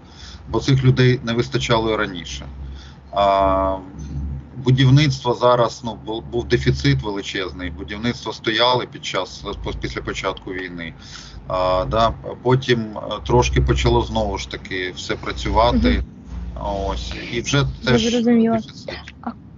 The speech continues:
Speaker 2: коротко ще по заробітнім платах, е, платам, о, зорієнтуйте, яка ситуація зараз, е, чи,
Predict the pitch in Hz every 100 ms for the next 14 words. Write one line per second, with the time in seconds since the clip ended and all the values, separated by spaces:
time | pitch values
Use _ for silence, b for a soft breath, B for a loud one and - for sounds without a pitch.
0 | - - 285 269 - 247 - 233 - 220
1 | 226 220 226 220 214 208 202 214 - 214
2 | 214 214 214 - 214 208 214 214 208 220
3 | 220 220 214 214 208 - 214 208 214 -
4 | - 208 208 - 220 214 220 214 220 -
5 | - 226 214 214 214 - - 226 226 226
6 | 226 226